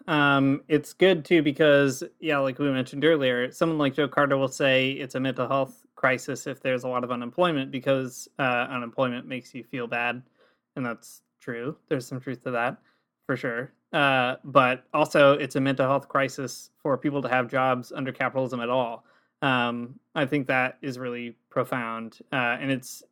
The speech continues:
a really interesting thing that Marx notes this, uh, already, again, in eighteen forty-four, uh, but it's crazy how much this kind of continues, right? Like,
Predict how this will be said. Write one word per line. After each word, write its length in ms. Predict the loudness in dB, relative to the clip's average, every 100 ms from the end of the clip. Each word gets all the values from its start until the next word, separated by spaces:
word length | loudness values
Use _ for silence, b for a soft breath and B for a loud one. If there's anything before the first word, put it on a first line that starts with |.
| -8
a 60 |
really 400 | 0 4 6 4
interesting 520 | 2 -2 -6 -6 -6 -2
thing 200 | 0 -2
that 80 |
Marx 320 | -2 -6 -6 -6
notes 320 | -4 -6 -6
this, 500 | -4 -4 -4 -16 -8 -2
uh, 240 | -2 -2
already, 640 | -4 -4 -4 -4 -6 -8 -10
again, 440 | -6 -4 -4 -6 -10
in 340 | -10 -10 -12
eighteen 300 | -12 -10 -8
forty-four, 600 | -6 -6 -2 4 6 4 B B B 2
uh, 300 | 4 4 2
but 340 | 4 4 4
it's 160 | -4 -6
crazy 360 | 2 2 2 0
how 420 | 2 2 2 2
much 460 | 0 -2 -4 -10 -8
this 420 | -6 -6 -10 -14 -4
kind 240 | -4 -4
of 160 | -8 _
continues, 800 | -16 -12 -10 -10 -10 -14 -12 -4
right? 260 | -2 -2
Like, 280 | 0 -2